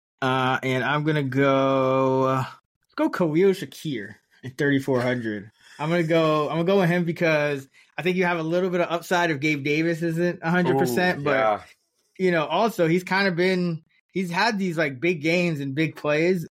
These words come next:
Speaker 1: uh, even, you know, with, you know, them kinda going back to more of a two tight end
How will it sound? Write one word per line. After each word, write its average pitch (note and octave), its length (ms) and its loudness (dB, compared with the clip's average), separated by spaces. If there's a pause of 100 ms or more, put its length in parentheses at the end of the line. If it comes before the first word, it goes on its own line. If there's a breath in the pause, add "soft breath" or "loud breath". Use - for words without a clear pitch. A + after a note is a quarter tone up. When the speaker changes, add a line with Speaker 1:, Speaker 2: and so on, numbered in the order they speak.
Speaker 1:
uh, B2+ 280 0
even, D3+ 480 2
you C#3+ 80 -4
know, B2+ 260 -2
with, C#3+ 260 0 (220)
you C#3+ 100 -6
know, C3+ 200 -2
them C3+ 180 -2
kinda C#3 220 -4
going C3 180 -2
back C3 220 -2
to C#3+ 80 -10
more C3+ 120 -2
of C3 60 -2
a B2+ 60 -8
two C#3 180 -8
tight C3 240 -2
end C#3 240 -4